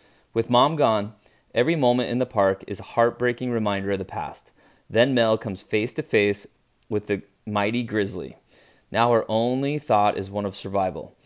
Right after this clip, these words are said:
Mel will soon be part of one of the most tragic seasons in the history of America's national parks, a summer of terror that will forever change ideas about how grizzlies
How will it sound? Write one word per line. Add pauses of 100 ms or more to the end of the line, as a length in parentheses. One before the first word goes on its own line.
(320)
Mel
will
soon
be
part
of
one
of
the
most
tragic
seasons
in
the
history
of
America's
national
parks, (280)
a
summer
of
terror (340)
that
will
forever
change
ideas
about
how
grizzlies